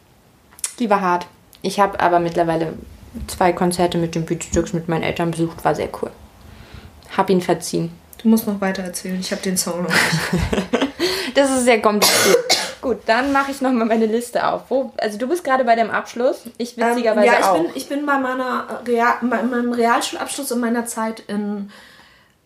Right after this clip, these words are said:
Speaker 2: ähm, in meiner einen ersten Band.
Speaker 1: Also ich bin jetzt bei Jennifer Rostock und Jennifer Rostock habe ich, ähm, nach meinem Abitur für mich entdeckt.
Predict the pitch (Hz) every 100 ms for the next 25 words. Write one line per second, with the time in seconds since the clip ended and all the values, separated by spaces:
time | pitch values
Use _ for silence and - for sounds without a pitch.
0 | - 208 202 202 190 - 208 214 214 208
1 | 214 185 - - - - - - - 202
2 | 208 202 185 - 175 - - 175 165 147
3 | 156 156 - - 226 226 240 - 226 277
4 | 277 277 269 - 233 233 226 226 226 226
5 | 220 202 226 269 277 269 226 226 226 226
6 | 220 226 233 220 214 214 - - 196 196
7 | 190 185 185 185 185 190 240 - 214 214
8 | 214 - 196 202 - 208 190 185 175 175
9 | 175 170 160 -